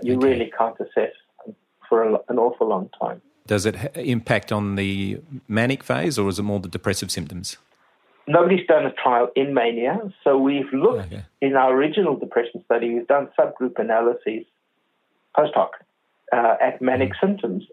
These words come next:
Speaker 2: And at least post hoc, there was a reduction in Y M R S scores, the paper by Pedro Mahales. Uh, but nobody's looked at mania that I'm aware of.
Speaker 1: And I know N A C, there was, um, studies initially with O C D, wasn't there,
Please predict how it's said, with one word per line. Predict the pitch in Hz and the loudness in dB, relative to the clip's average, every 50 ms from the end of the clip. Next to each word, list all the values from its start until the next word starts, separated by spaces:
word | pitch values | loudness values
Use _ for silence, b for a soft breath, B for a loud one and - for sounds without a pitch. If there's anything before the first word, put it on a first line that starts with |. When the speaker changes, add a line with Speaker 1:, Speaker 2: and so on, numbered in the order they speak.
| - | -6
Speaker 2:
And | 123 120 120 120 120 110 - - | -2 -2 0 0 -2 -4 -6 -2
at | 120 | 0
least | 131 139 135 - - _ - | 0 0 0 -4 -8 _ 2
post | - 185 208 - - | 2 2 2 2 0
hoc, | - 135 131 - - - _ _ _ _ _ _ _ | 0 0 0 -4 -12 -20 _ _ _ _ _ _ _
there | 120 127 | 2 2
was | 131 123 123 | 2 2 2
a | 123 | 2
reduction | 123 123 - 135 131 - - - - 123 110 101 - | 2 2 2 0 0 -2 -4 -6 -6 -4 -4 -4 -4
in | 120 113 113 | -4 -2 0
Y | 113 113 113 117 120 | 0 2 2 2 2
M | 120 117 | 0 0
R | 113 113 113 | 0 0 0
S | 117 117 - - | -2 -4 -8 -10
scores, | - - - 107 123 - - | -6 -4 -2 -2 -2 -2 -2
the | 110 | -4
paper | 104 - - 104 104 - - 101 | -2 0 0 -2 0 -2 -4 -4
by | 98 - 104 104 110 - - | 0 0 0 0 0 0 -2
Pedro | - 117 117 113 104 | -2 0 0 0 -2
Mahales. | 107 110 113 117 113 104 98 98 113 - _ _ _ _ _ _ _ _ _ _ _ _ _ _ _ - | -2 -4 -4 -2 -2 -2 -2 -2 -4 -6 _ _ _ _ _ _ _ _ _ _ _ _ _ _ _ -2
Uh, | - 120 110 107 104 104 107 107 - _ _ _ _ _ _ _ | 0 2 2 2 2 2 0 -2 -4 _ _ _ _ _ _ _
but | - 131 120 120 - - | 4 4 4 4 0 0
nobody's | 135 143 147 139 131 131 123 - | 2 2 2 2 2 0 -2 0
looked | 123 123 - - - | 0 -2 0 0 -2
at | 117 - - 117 | -4 -2 -4 -4
mania | 117 113 107 110 113 117 113 110 107 | -4 -4 -4 -4 -4 -6 -6 -4 -4
that | 113 107 | -4 -2
I'm | 107 104 104 | -2 -4 -4
aware | 104 101 98 104 104 101 95 95 | -6 -4 -4 -2 -2 -2 -4 -4
of. | 98 101 - _ B B B B B B B B B B | -6 -8 -10 _ B B B B B B B B B B
Speaker 1:
And | 170 180 185 | -2 0 0
I | 196 | 2
know | 226 269 | 2 0
N | 269 - 226 196 175 | 0 0 0 0 0
A | 160 147 | 2 0
C, | 135 - - 160 165 135 | 0 0 0 0 0 2
there | 113 113 | 2 0
was, | 107 113 110 98 - - | 0 0 -2 -2 0 0
um, | 107 101 104 107 107 104 107 - - | 0 0 0 -2 -4 -6 -8 -8 -8
studies | - - - - 143 151 151 127 - - | -10 -4 0 0 0 0 0 -2 -2 -2
initially | 107 104 - - 110 107 | -2 -2 -2 -2 -2 -2
with | 98 101 95 110 | -2 -2 -2 0
O | 113 107 | 0 0
C | 104 - - 98 92 87 | 0 0 -2 -4 -4 -4
D, | - 127 151 147 101 | -2 -2 -2 -2 -2
wasn't | 87 101 113 117 101 90 | -2 -2 -4 -4 -6 -8
there, | 90 82 78 - | -8 -8 -10 -10